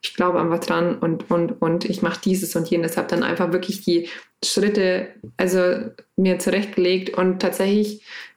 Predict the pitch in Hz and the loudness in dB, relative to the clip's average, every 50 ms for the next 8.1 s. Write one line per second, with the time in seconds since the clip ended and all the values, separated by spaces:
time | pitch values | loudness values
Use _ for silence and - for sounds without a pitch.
0 | _ - - - - - 220 233 233 226 214 202 190 196 220 254 247 - - 214 | _ -4 -4 -2 0 2 2 4 4 4 4 4 4 4 2 2 2 0 0 0
1 | 214 - - 226 233 240 233 226 226 220 226 220 226 226 220 - 226 220 220 233 | 0 0 0 0 2 2 2 0 2 2 2 4 4 2 2 2 2 2 4 4
2 | 247 262 254 254 - _ _ _ _ _ _ _ - 220 196 202 202 196 - 254 | 2 2 0 -2 -6 _ _ _ _ _ _ _ 0 2 2 2 2 2 2 2
3 | 254 269 240 226 214 208 202 190 - - - - _ _ _ _ _ _ _ - | 4 4 4 4 4 2 2 0 -2 -6 -10 -16 _ _ _ _ _ _ _ 0
4 | 196 190 185 - - 185 170 - - 196 214 226 220 190 180 175 175 170 170 175 | 0 0 0 0 0 0 0 0 2 2 2 4 4 4 4 4 2 2 2 0
5 | 175 185 175 170 - - - - 185 196 214 220 214 - - - - - 202 180 | 0 0 0 -2 -4 -4 -2 0 2 2 2 2 0 -2 -8 -8 -2 0 0 2
6 | 180 202 202 - - - 185 196 175 180 - 208 - - - 185 190 202 226 220 | 2 2 0 0 0 0 2 2 0 0 -2 -6 -4 -2 0 2 2 4 4 2
7 | 214 - 190 202 196 190 190 202 196 196 185 185 180 180 180 185 185 185 - - | 2 0 -2 0 0 0 2 2 2 2 2 2 2 2 2 0 0 -2 -6 -10
8 | - | -12